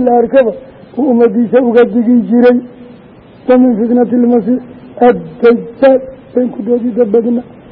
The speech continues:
Wadaalika, arrinkaa liqawli, hadalkii nabiga u daliil, sallallahu naxariis Allah badiyo, calayhi nabiga korkii, wa sallama, nabadgelyo Allah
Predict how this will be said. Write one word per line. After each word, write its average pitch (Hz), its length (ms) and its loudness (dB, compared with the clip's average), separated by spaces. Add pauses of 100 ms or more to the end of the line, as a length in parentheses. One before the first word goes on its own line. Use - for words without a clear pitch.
(500)
Wadaalika, 240 580 2 (400)
arrinkaa 247 380 2
liqawli, 247 640 2 (360)
hadalkii 233 400 0
nabiga 233 300 2
u 214 160 2
daliil, 240 340 2 (300)
sallallahu 262 540 4
naxariis 226 340 2
Allah 233 240 4 (100)
badiyo, 214 280 2 (300)
calayhi 233 340 4
nabiga 226 360 4
korkii, 202 320 0 (300)
wa 214 100 0
sallama, 247 440 4 (360)
nabadgelyo 240 560 0
Allah 247 260 2